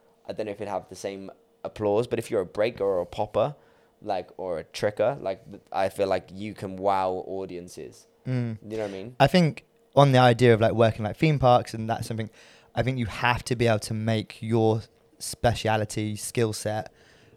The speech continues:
Speaker 2: uh, digestible by the audience to a, by a muggle. So, like, if you go and kill it in a battle, only people who understand that dance form are gonna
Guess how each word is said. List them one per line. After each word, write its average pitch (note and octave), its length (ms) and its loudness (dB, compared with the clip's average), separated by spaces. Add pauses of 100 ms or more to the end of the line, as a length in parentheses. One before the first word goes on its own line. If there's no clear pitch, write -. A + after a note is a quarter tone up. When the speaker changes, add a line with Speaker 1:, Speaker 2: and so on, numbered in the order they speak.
(300)
Speaker 2:
uh, G#2 200 -2
digestible A#2 920 0
by A2 560 4 (640)
the A2 160 -14
audience C3 500 0
to A#2+ 200 0
a, A2+ 40 4
by A#2+ 320 6
a A#2 60 6
muggle. A2+ 440 -2 (440)
So, - 140 -2
like, B2+ 320 4 (540)
if B2 160 0
you C#3 180 4
go B2+ 200 10
and A2+ 300 0 (460)
kill B2+ 160 4
it A#2+ 60 4
in A2 80 -2
a G#2+ 60 0
battle, G#2+ 600 2 (520)
only C#3 180 6
people B2 300 0
who A#2+ 100 6
understand A2+ 680 2
that A#2 280 0
dance A#2+ 300 2
form G#2 280 -4
are G#2 120 0
gonna G#2+ 220 -4